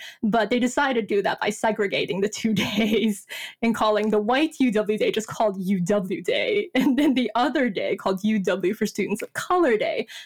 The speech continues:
I wasn't invited to U W Day. Like, the invitation was never in my mail. I only got invited to U Ws for Students of Color Day.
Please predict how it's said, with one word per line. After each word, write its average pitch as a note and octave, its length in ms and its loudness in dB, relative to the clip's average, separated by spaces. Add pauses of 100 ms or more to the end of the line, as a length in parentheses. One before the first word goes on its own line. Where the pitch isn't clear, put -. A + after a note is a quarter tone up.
I A#3+ 100 2
wasn't D#4 300 2
invited G#3 440 0
to G3+ 80 -6
U - 140 -4
W - 320 -2
Day. - 400 0
Like, B3 300 2 (160)
the A#3+ 200 2 (180)
invitation C4+ 560 2
was G#3 140 2
never G#3 380 0
in F3+ 100 -2
my F#3 140 0
mail. G#3+ 500 0
I G#3+ 140 0
only C4+ 280 2
got G3+ 140 0
invited F#3+ 300 -2
to G#3 80 -6
U G3+ 160 2
Ws G#3 180 -6
for G#3+ 80 -2
Students G#3 320 -4
of - 120 -10
Color G#3+ 360 0
Day. F#3 380 0